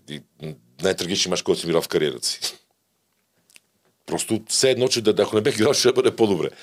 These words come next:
И тогава победихме наистина, но целият отбор, ние бяхме дванайсет човека, много добри приятели първо и имахме заменими играчи. А, и никой не се интересуваше дали, а, сега Георги Младенов ще вкара двайсет или Иван ще вкара трийсет.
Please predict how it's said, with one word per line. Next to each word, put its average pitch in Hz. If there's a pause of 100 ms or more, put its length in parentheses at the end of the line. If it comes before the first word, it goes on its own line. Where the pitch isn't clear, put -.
(320)
И 110
тогава 120
победихме 110
наистина, 107 (300)
но 113 (540)
целият 131
отбор, 127
ние 123
бяхме 127
дванайсет 113
човека, 117
много 113
добри 113
приятели 98
първо 90 (560)
и 110
имахме 120
заменими 107
играчи. 104 (640)
А, 80
и 104
никой 156
не 170
се 165
интересуваше 135
дали, 151
а, 127
сега 117 (280)
Георги 113
Младенов 107
ще -
вкара 92
двайсет 98
или 101
Иван 92
ще -
вкара 80
трийсет. 80